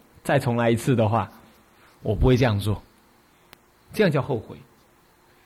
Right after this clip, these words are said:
做完了之后你很懊恼，“哎呀，那什么佛学院我不好去，来到这种，这种佛学院简直像黑店一样，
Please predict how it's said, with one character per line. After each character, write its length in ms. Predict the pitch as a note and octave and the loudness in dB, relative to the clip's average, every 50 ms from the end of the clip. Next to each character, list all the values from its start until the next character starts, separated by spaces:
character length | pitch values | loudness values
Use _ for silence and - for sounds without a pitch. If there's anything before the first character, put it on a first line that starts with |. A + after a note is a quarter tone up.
| _ _ _ _ _ _ _ - | _ _ _ _ _ _ _ -6
做 180 | - D#4 E4 D4 | -2 2 2 4
完 140 | B3 G#3+ A3+ | 4 2 2
了 80 | B3 | 0
之 80 | A#3 B3+ | 0 2
后 60 | C4+ | 2
你 160 | A#3 A3+ A3+ | 2 2 2
很 80 | F#3 E3 | 2 2
懊 260 | - - A#3 G#3 E3 | 2 4 4 4 4
恼 320 | C#3 B2 A2+ E2+ D2+ - - - _ _ _ _ _ _ _ _ _ _ _ _ - - _ _ _ _ _ _ _ _ _ _ _ _ - | 2 0 -2 -6 -8 -12 -16 -20 _ _ _ _ _ _ _ _ _ _ _ _ -20 -20 _ _ _ _ _ _ _ _ _ _ _ _ -6
，“哎 100 | C3+ A2+ | -4 -2
呀， 380 | G#2 F2 D#2 - - - - - | -2 -2 -4 -8 -12 -14 -14 -12
那 80 | C#3 | -12
什 240 | C#3 C3+ - - A#2+ | -12 -10 -6 -6 -4
么 100 | C3 F#3 | -4 -4
佛 220 | G#3 - - D#3 | -4 -2 -2 -2
学 140 | D3+ - C#3+ | 0 0 0
院 120 | D#3+ D#3+ C3+ | 0 0 -2
我 120 | A2 G2 | -4 -6
不 120 | - - | -6 -8
好 200 | D3+ - - - | -8 -8 -10 -14
去， 300 | G2+ - - - - A2 - - _ _ _ _ _ _ _ _ _ _ _ _ - | -14 -12 -12 -10 -10 -10 -12 -14 _ _ _ _ _ _ _ _ _ _ _ _ -10
来 120 | G#2 G#2 B2 | -6 -2 0
到 140 | D3+ C#3+ | 0 2
这 100 | C#3 D3+ | 2 0
种， 140 | C#3 - F#2+ F2+ - - - - - - - - - | 0 -2 -4 -6 -8 -12 -14 -14 -16 -18 -20 -12 -4
这 140 | - G#3 A2 | -2 -2 -2
种 120 | G#2 G2+ | -2 -4
佛 160 | - - A2 | -6 -4 -4
学 200 | G#2+ - - G2 | -4 -4 -4 -6
院 160 | G2+ G2+ F#2+ F#2+ | -6 -6 -8 -8
简 180 | - G#2+ G2 | -6 -6 -6
直 60 | F#2+ G#2 | -6 -6
像 180 | A#2+ D3+ C3 | -6 -6 -6
黑 220 | - - B2 B2+ C3 | -4 -4 -2 -2 -2
店 260 | B2+ C#3+ C3+ A#2 G2+ | 0 0 0 0 -2
一 140 | F#2 F2+ G2 | -4 -6 -8
样， 160 | G#2 F#2+ | -8 -8